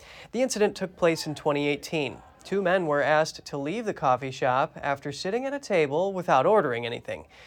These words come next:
The two said that they were waiting for a business associate. A store manager called the police on them, and they were later escorted out of the coffee shop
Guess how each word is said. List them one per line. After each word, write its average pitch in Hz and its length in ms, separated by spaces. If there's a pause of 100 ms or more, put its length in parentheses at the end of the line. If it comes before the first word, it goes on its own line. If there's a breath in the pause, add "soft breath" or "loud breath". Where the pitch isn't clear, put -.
(240 loud breath)
The 147 80
two 190 160
said 165 300
that 139 160
they 143 160
were 139 180
waiting 180 320
for 165 160
a 156 60
business 156 420
associate. 123 580 (360 loud breath)
A - 40
store 180 240
manager 180 600
called 165 240
the 170 60
police 247 420
on 139 160
them, 135 400
and 123 160
they 123 100
were 156 160
later 156 260
escorted 165 520
out 160 160
of 135 80
the 127 60
coffee 135 360
shop 131 400